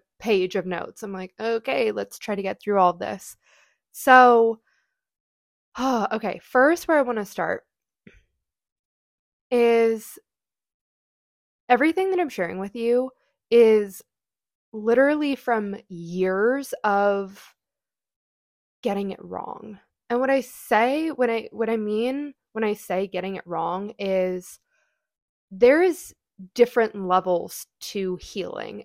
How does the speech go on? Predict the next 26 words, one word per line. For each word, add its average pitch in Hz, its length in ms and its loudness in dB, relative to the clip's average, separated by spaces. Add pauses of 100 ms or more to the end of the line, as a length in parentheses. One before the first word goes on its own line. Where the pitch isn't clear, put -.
in 196 240 -6
my 180 640 -4
opinion. 190 560 -14 (420)
When 233 140 -2
you 254 180 -2
are 330 140 0
on 330 80 -2
a 277 60 -2
healing 208 720 -2
journey, 208 640 -8 (300)
you 254 220 0
can 294 240 -6
be 233 220 -6
someone 220 380 0
who 202 580 -2
sits - 440 -6
down 202 580 0
and 202 200 -6 (260)
proactively 196 760 -2
heals 196 460 -6
every 185 180 -8
day, 190 280 -2
like, 180 220 -4
whether 185 240 -4
that's 185 240 -8
with 185 160 -6